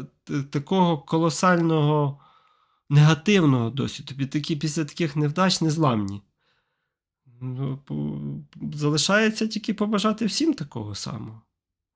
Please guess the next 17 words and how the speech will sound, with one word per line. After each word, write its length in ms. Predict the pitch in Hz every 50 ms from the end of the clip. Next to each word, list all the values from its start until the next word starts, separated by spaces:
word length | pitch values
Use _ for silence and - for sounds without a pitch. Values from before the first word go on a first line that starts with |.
| _ _ _ _ _ _ _ _ _ _
Тобто 460 | - 139 127 - - - 147 151 143 139
з 80 | 139
такими 380 | - - 139 - 190 285 392 403
українчиками 1000 | 370 349 - - 330 302 240 160 143 135 - - - - 135 123 123 120 120
в 140 | 120 123 139
Україні 500 | 139 135 - 175 180 208 262 311 320 311
є 100 | 302 285
майбутнє. 640 | 285 294 285 285 277 269 175 139 - - 123 104 - _ _ -
Особливо, 680 | 151 139 - - 156 160 175 185 196 196 190 185 180 170
як, 380 | 170 170 170 175 - - -
е, 340 | 175 170 165 156 151 139 139 139 - _ _ _ _ _ _ _ _ _ _ _ _ _ _ _ -
ем, 680 | 135 135 135 131 131 131 127 127 - - - - - 135 -
те, 120 | - 170
що 160 | 156 - - 160
зараз 300 | 143 170 165 160 156 151
там 200 | - 160 147 147
відбувається, 1000 | 151 147 139 143 156 160 185 196 190 170 143 120 110 - - - 123 113 107